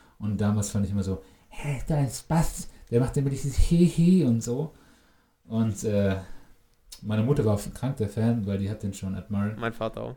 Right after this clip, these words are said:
Speaker 1: Und, ähm, dann ist er halt irgendwann mal gestorben. Und dann war ich so, „Endlich ist er tot, weil ich mag den seine Musik nicht.“ Mittlerweile denke ich so, „Alter, bist du behindert?“ Und dann meine Mutter auch so, die war dann echt sauer, die so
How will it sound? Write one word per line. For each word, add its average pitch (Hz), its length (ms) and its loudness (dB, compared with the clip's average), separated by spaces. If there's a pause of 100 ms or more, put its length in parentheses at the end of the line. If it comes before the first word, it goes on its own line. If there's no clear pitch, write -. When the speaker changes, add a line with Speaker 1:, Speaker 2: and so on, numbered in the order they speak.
(140)
Speaker 1:
Und, 104 380 0
ähm, 95 560 2 (400)
dann 107 180 0
ist 113 180 0
er 104 100 2
halt 107 160 2
irgendwann 107 240 2
mal 101 120 2
gestorben. 123 520 -2 (380)
Und 113 120 -4
dann 104 160 2
war 107 180 4
ich 104 100 -2
so, 101 340 0 (460)
„Endlich 113 520 0
ist 113 180 -6
er 107 120 -2
tot, 127 360 -6
weil 107 140 -2
ich 107 140 -6
mag 123 200 -6
den 120 140 -2
seine 107 140 4
Musik 107 340 0 (140)
nicht.“ 98 220 -4 (240)
Mittlerweile 127 400 4
denke 95 140 -4
ich 87 60 -8
so, - 160 -10
„Alter, 131 240 -4 (240)
bist - 180 -4
du 104 100 -4
behindert?“ 117 560 6 (420)
Und 110 140 -2
dann 120 120 8
meine 120 160 6
Mutter 123 220 0
auch 120 80 2
so, 104 340 0 (600)
die 120 80 -2
war 123 120 6
dann 113 120 4
echt - 180 -2
sauer, 117 160 2
die 110 60 0
so 101 260 -4